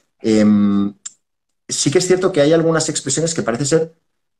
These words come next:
que, por ejemplo, Macallan, eh, Sherry Oak, eh, doce años, por ejemplo, allí es en cuarenta y tres por ciento, ¿no? De, de volumetría, o sea, tienen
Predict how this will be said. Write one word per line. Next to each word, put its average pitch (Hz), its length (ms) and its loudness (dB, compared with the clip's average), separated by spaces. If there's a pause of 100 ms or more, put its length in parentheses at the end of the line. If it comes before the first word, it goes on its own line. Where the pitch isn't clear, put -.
que, - 100 -14
por - 120 -2
ejemplo, 131 240 2
Macallan, 156 600 0
eh, 107 380 0
Sherry 147 340 0
Oak, 160 300 -2
eh, 98 680 -2 (380)
doce - 320 -2
años, 165 520 -2
por 107 100 -2
ejemplo, 131 220 2
allí 139 140 2
es - 180 -2
en 151 100 -2
cuarenta 110 340 0
y 98 60 -2
tres 147 260 -2
por 104 160 -6
ciento, 98 380 -4
¿no? 190 160 -4
De, 101 220 0
de 98 120 -4
volumetría, 95 580 0
o - 20 -4
sea, 104 180 -4
tienen 143 300 0